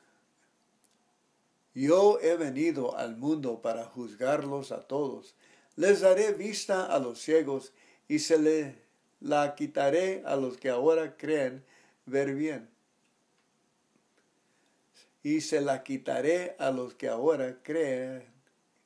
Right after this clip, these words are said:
ver bien". Algunos fariseos que estaban por allí lo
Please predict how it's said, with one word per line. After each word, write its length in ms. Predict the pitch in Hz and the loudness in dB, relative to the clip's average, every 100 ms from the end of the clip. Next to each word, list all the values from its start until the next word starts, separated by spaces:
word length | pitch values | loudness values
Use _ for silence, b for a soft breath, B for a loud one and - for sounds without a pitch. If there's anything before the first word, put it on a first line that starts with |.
| _ | _
ver 380 | 127 123 139 135 | -14 -4 -4 -4
bien". 320 | 131 143 123 _ b b b b b b | -6 -12 -14 _ b b b b b b
Algunos 420 | 147 165 254 254 | -2 2 2 2
fariseos 540 | - 165 139 143 175 143 | 2 0 0 0 2 2
que 100 | 131 | -4
estaban 380 | - 147 143 131 | -2 -2 -2 -6
por 160 | 127 | -6
allí 440 | 113 127 143 131 b b b _ _ _ | -4 -4 -4 -6 b b b _ _ _
lo 380 | 147 160 160 | 4 4 4